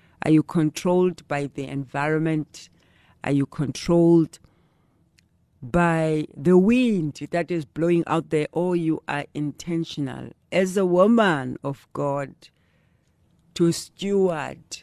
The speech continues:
that which God has placed upon you? For God doesn't intend anyone to dominate anyone,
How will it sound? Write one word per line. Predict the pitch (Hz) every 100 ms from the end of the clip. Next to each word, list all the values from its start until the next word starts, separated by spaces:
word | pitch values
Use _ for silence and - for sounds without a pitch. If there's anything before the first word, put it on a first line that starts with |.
| _ -
that | 123 147 143 -
which | 143 139 -
God | 139 135 -
has | 147 -
placed | - 139 127 117 - - _ _ _ _ -
upon | 123 - 135 120 123
you? | 117 113 117 _ _ _ _ _ _ _ _ _ _ _ _ _ _ _ -
For | - 165
God | - 185 190 185
doesn't | - 185 190 190 -
intend | 156 143 - 151 147 -
anyone | 156 165 175 156 -
to | 165 127 -
dominate | 170 170 202 185 147 135 98 _ - - _ _
anyone, | 160 156 131 117 117